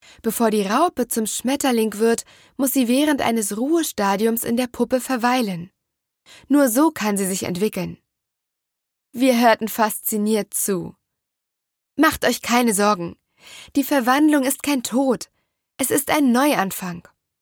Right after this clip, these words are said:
Den Entwicklungsschritt in der Puppe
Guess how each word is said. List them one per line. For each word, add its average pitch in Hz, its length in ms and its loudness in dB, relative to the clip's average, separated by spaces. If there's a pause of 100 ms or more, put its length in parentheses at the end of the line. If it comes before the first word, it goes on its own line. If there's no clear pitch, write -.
(1080)
Den 196 120 -4
Entwicklungsschritt 226 880 -2
in 311 200 2
der 269 120 2
Puppe 240 400 0